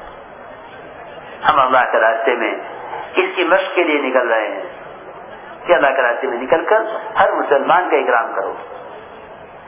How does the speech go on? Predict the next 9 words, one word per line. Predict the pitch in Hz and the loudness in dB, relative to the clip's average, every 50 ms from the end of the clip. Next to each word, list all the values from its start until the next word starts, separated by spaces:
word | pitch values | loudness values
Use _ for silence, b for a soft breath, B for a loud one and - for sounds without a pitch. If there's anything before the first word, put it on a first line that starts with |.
| - - - - - - - - - - - - - | -20 -20 -18 -18 -18 -16 -12 -8 -8 -2 0 4 6
ہر | 202 226 - 170 170 165 147 | 6 6 6 6 2 2 0
مسلمان | - - - - 160 160 - 175 165 160 170 180 190 185 190 | 0 -2 -2 -2 -2 2 4 4 4 6 6 4 4 4 4
کا | 180 170 | 4 4
نہیں، | 165 185 226 254 277 - 359 - - - - - - | 4 4 2 0 0 -2 -2 -6 -6 -10 -10 -6 2
ہر | - 180 190 | 2 2 4
انسان | 190 165 - - - 180 202 226 226 - | 4 2 0 0 4 4 4 4 6 4
کا | 208 | 2
اکرام | 180 156 151 147 139 131 123 113 | 2 4 4 2 2 2 2 0
کرو۔ | 110 101 - | -2 -2 -2